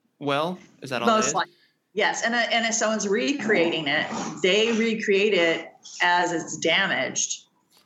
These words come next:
Speaker 2: as if that was the real way to sh-, the movies were shown in those days. And they weren't. They were. And, uh, there's a famous film historian. His name is, uh, Kevin Brownlow. He's the only man to win and, uh,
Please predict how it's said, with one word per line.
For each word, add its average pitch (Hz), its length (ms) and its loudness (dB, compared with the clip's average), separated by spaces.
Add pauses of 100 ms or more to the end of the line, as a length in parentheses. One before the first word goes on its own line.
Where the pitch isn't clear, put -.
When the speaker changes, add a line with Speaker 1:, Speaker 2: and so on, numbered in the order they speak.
Speaker 2:
as 170 180 2
if 180 300 0
that 170 300 2
was 165 160 -4
the 160 260 -4
real 156 420 -2
way 156 380 0 (200)
to 160 140 -4
sh-, - 180 0 (220)
the 165 120 2
movies 156 520 0
were 147 120 0
shown 214 340 2
in 175 120 0
those 135 200 0
days. 135 300 0
And 160 100 -2
they 160 100 2
weren't. 160 480 2
They 147 120 2
were. 147 280 0 (200)
And, 151 240 0 (320)
uh, 160 200 4
there's 190 240 4
a 185 220 0
famous 254 400 0
film 180 300 0
historian. 165 400 0
His 151 100 -4
name 170 220 0
is, 147 360 0
uh, 151 140 2
Kevin 160 300 0
Brownlow. 147 580 2 (340)
He's 190 100 0
the 208 80 4
only 240 240 2
man 190 380 0
to 190 160 -2
win 180 240 0
and, 175 300 0
uh, 165 240 -2